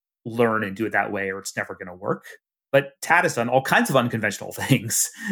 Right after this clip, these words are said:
to market his courses, and they've been really successful. So it's just kind of a reminder that just because, you know, you hear of things that are kind of heavily hyped and working, it doesn't mean that that's the right approach for you necessarily.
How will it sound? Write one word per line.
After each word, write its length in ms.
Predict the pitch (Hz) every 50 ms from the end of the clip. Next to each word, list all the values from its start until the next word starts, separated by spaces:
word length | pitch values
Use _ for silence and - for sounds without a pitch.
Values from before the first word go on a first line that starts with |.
| - -
to 260 | - 135 123 113 123 117
market 340 | 117 120 120 117 127 113
his 220 | 98 117 110 104 -
courses, 580 | - 113 101 101 98 92 95 95 92 95 - - -
and 220 | 107 107 110 110
they've 120 | 113 110
been 180 | - 143 131 127
really 200 | 151 208 233 -
successful. 680 | - - - - - - - - - - - - - _ _ _
So 140 | - - 131 120 - -
it's 180 | 123 - -
just 140 | 127 - -
kind 180 | - 123 113 104
of 80 | 98
a 80 | 104 101
reminder 500 | 104 101 98 101 110 117 110 104 98 95 95
that 320 | 95 92 95 110 - - - - - _ _ _ _ _ -
just 220 | - 190 143 -
because, 320 | 170 143 - 147 143 - - _
you 80 | 139 123
know, 80 | 110
you 160 | 101 98 101 -
hear 240 | - 139 127 120
of 100 | 110 113
things 380 | - 123 110 107 104 107 98 -
that 120 | - 101
are 120 | 101 98 95
kind 180 | - 117 101
of 80 | 92 98
heavily 320 | - - 123 - 120 107
hyped 320 | - - 117 110 104 101 -
and 140 | - 104 113
working, 260 | 143 - - 117 101
it 80 | 98
doesn't 260 | 104 117 - 123 113 101
mean 160 | 104 104 98
that 120 | 98 95 -
that's 340 | 104 107 - - - - _ _ _
the 80 | 117 107
right 160 | 104 98 92
approach 280 | 92 - 113 104 - -
for 100 | - 95
you 180 | 113 135 107
necessarily. 680 | 95 98 - - 101 - 147 147 92 - - - 104